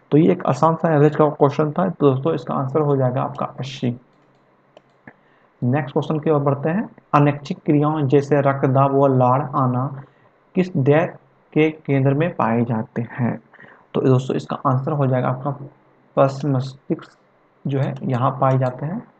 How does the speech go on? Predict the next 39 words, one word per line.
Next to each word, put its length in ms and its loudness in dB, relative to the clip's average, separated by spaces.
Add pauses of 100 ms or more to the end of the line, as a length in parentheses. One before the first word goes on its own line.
(120)
option 280 0
number 200 2
डी 120 0
इसका 220 -4
सही 380 -2
है। 140 -2 (440)
Next 200 2
question 260 2
की 100 -2
ओर 60 4
बढ़ते 200 4
हैं 80 0
दोस्तों, 240 4
निम्नलिखित 460 2
में 180 0
से 100 -2 (460)
कौन 220 4
सी 240 2
स्थिति 500 -2 (320)
वायु 400 4
के 180 0
द्रवीकरण 600 2
के 220 0
लिए 320 0
आदर्श 480 2
है? 220 -12 (680)
तो 280 -2 (280)
एटी 200 4
थ्री 180 2
का 100 6
दोस्तों 360 4
answer 280 0
हो 160 2
जाएगा 320 2
दाब 520 4
बढ़ाना 340 4
और 260 0
ताप 520 2 (160)
घटाना। 800 -2